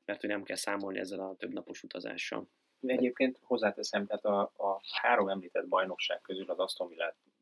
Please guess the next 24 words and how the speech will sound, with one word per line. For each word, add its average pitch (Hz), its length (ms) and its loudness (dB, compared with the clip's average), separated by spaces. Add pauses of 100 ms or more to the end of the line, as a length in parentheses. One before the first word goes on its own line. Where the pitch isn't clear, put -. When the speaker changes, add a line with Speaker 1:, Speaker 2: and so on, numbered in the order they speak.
Speaker 2:
ugye - 140 -20
fiatal 87 380 0
korát 87 260 4
ne 92 120 0
vegyük 82 280 -2
bele 87 160 0
az - 120 -4
angol - 280 -8
bajnokságot, 104 580 -2 (720)
magasan - 420 6
az - 100 -10 (140)
M 80 40 -8
L - 120 -2
S - 100 0
a - 40 -4
leggyengébb - 520 -8
bajnokság. - 480 -8 (640)
Tehát - 240 -10
ugye 92 360 -2
mármint, 92 480 -2
ö, 87 300 2 (1000)
játékösszesség - 840 -2
színvonalában, 85 720 -2
taktikai 85 600 0